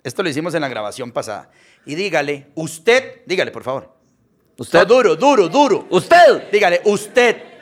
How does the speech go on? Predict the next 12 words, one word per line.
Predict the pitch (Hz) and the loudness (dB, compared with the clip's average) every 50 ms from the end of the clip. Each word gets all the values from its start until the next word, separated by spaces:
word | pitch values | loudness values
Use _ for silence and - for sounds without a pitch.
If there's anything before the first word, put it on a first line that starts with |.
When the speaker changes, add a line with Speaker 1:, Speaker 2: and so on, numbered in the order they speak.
| - - - - - - - - - - - - - | -20 -20 -20 -20 -20 -20 -20 -20 -20 -20 -20 -20 -14
Speaker 1:
no | 165 185 220 285 311 320 320 311 311 | -10 -2 2 2 2 2 2 -4 -8
tiene | 302 285 285 269 240 185 147 135 127 120 - _ - - - - _ _ _ _ - - - - - - - - - - - - - - - - - | -4 2 2 4 4 2 0 -6 -14 -16 -18 _ -20 -20 -20 -20 _ _ _ _ -20 -20 -20 -18 -18 -18 -18 -18 -16 -16 -16 -16 -16 -18 -18 -8 -4
que | - 214 208 | -2 0 0
demostrarle | 196 202 190 175 170 160 - - - 254 254 254 254 214 156 139 131 131 127 123 - _ 508 | 0 -2 -2 -2 -4 -6 -8 -4 -2 0 2 2 2 2 -2 -6 -10 -12 -12 -14 -16 _ -14
Speaker 2:
Ah, | 480 - - | -12 -12 -12
sí. | - - - - - - - - - - - - - - - - - - - - - | -12 -14 -18 -18 -20 -20 -20 -20 -20 -18 -18 -16 -16 -16 -14 -16 -16 -16 -18 -16 -14
Speaker 1:
nada | 156 175 196 214 233 240 180 185 | -10 -4 0 4 4 4 4 4
Speaker 2:
Nada | 185 185 240 233 - - - | 4 4 4 4 2 0 0
Speaker 1:
a | - 180 156 | 0 0 0
Speaker 2:
a | 156 | 0
Speaker 1:
nadie". | 160 170 190 196 208 208 190 190 190 185 175 147 120 | 0 2 2 4 4 4 2 2 2 4 4 4 2
Speaker 2:
nadie. | 98 | 0